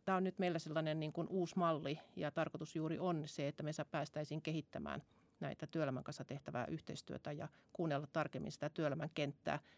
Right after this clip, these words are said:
siitä, että mitkä ne tarpeet siellä on. Ja sitten vastaavasti me pystyttäisiin niin kuin rakentaa sellaisia koulutustuotteita, jotka sitten vastaa niihin tarpeisiin. Eli yritetään sitä kohtaamoa saada aikaiseksi siellä kentällä.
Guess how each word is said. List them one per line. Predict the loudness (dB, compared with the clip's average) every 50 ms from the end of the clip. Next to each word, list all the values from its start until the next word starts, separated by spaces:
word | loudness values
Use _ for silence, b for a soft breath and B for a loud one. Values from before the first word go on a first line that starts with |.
| B -6
siitä, | 0 0 0 2 2 0 0
että | 0 0 0 2
mitkä | 2 2 2 2 0
ne | 0 0
tarpeet | 2 2 4 4 4 2 2 0 -2 -2
siellä | 0 0 0 2 2 2
on. | 0 0 -4 B B B B B
Ja | -8 -6
sitten | -2 0 2
vastaavasti | 2 2 2 0 -2 -2 -2 -2 -2 -4
me | -4
pystyttäisiin | -4 -4 -4 -6 -4 -2 -2 -2 -2 -4
niin | -4
kuin | -4 -4 -6 B B B B B 0
rakentaa | 0 0 2 2 0 0 -2 -2 -4 -2
sellaisia | 0 0 0 0 0 -2 0 2 2 2 2 2 b b b b b b b b
koulutustuotteita, | 2 4 4 4 0 -2 0 4 4 4 4 2 -2 -2 0 0 0 0 -2 -6 -6 -2
jotka | -2 -2 -2 -2 -4 -6
sitten | -6 -4 -2 -2 2 2
vastaa | 2 2 0 -2 -2 -2 -2
niihin | -2 -2 -2 -2 -2
tarpeisiin. | 0 2 2 2 2 0 -4 -6 -6 -6 -4 -4
Eli | -2 0 0
yritetään | 2 2 0 0 -2 -2 -2 -4 -2
sitä | -2 -2 -2
kohtaamoa | 2 2 2 2 2 2 2 2 4 4 4 2 2 0 -4 -14
saada | -6 -2 0 2 2 2 2
aikaiseksi | 0 0 -2 -2 -4 -6 -8 -8 -10 -10
siellä | -8 -8 -6 -6 -6 -6 -8 -8 -10 b b b b b b b b b _ _ _ _
kentällä. | -4 -4 -4 -6 -8 -12